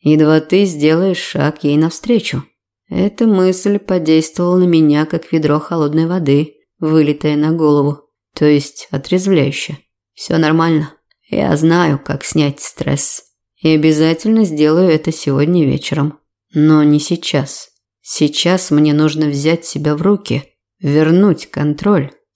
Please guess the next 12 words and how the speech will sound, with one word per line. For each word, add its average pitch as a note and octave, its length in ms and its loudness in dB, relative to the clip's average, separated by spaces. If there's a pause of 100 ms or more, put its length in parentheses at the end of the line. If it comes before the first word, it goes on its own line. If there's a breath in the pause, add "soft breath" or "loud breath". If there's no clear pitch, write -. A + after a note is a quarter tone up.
(120)
Да, C#3+ 500 2
мне D3+ 340 2
нужно D#3+ 480 2
вернуть D#3+ 500 0
контроль D#3 760 0
над F#3+ 160 -2
своими D3 640 0
эмоциями. D#3 880 -2 (420)
Я D#3 300 4
сделал D#3+ 480 2
глубокий D3+ 500 0
вдох, D3+ 500 -2